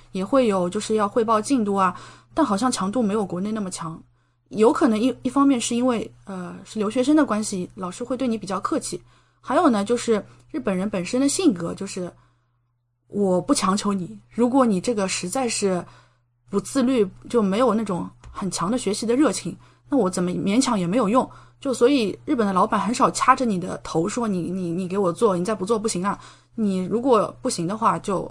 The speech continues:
他也不会说什么。可是到后来你毕不了业啊什么的，你自己总是能感觉得到吧，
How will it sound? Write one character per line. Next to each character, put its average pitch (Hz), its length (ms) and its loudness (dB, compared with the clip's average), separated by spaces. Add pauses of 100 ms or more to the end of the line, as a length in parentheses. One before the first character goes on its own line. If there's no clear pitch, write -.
(140)
他 - 140 -10
也 180 80 -4
不 185 100 -10
会 254 120 -2
说 294 180 2
什 196 120 0
么。 165 140 -6 (380)
可 226 100 -8
是 254 100 -4
到 262 140 4
后 294 120 2
来 254 100 6
你 214 120 2
毕 240 120 -2
不 226 100 -2
了 180 140 0
业 240 200 2
啊 214 140 4
什 196 140 -6
么 185 100 -2
的， 185 160 -4
你 185 120 -6
自 208 160 -12
己 190 120 -8
总 175 140 -10
是 190 120 -12
能 190 120 -6
感 165 160 -10
觉 170 80 -12
得 180 100 -12
到 190 160 -2
吧， - 140 -12